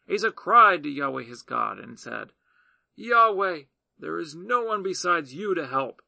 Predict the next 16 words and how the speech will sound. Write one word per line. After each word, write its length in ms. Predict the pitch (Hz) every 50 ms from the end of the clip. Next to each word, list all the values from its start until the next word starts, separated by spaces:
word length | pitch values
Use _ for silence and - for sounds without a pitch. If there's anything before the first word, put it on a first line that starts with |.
| _
between 460 | - 131 - 156 175 208 220 220 202 170
you 500 | 135 143 196 226 226 220 233 233 220 -
and 140 | 151 139
the 60 | 123 110
mighty, 500 | 110 120 165 202 202 196 214 202 185 _ _ _ _ _ _ -
and 100 | 104 101
him 200 | 123 196 220 208
who 120 | 190 185
has 300 | 185 180 185 190 - -
no 180 | 156 214 220 202
strength. 500 | - - 170 156 117 92 _ _ _ _ _ _ _ _ _ _ _ _ _ _
Help 380 | - - 240 254 240 - -
us, 320 | 151 - - - - - _
Yahweh 460 | - 147 190 196 196 190 185 180 170 160
our 140 | 160 156
God, 520 | 143 120 151 147 143 120 104 101 101 _